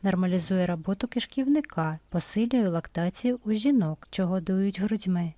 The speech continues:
знижує рівень цукру в крові. Це також медоносна рослинка. Вона лікує цукровий діабет.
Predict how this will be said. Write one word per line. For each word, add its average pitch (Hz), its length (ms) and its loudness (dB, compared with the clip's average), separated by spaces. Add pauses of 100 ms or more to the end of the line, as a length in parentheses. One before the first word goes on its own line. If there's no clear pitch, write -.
знижує 190 680 4
рівень 233 360 2
цукру 180 440 -2
в 165 80 -4
крові. 175 580 -2
Це 185 120 0
також 208 440 -2
медоносна 180 600 0
рослинка. 175 760 -2
Вона 196 320 4
лікує 233 440 0
цукровий 196 500 -4
діабет. 180 680 -2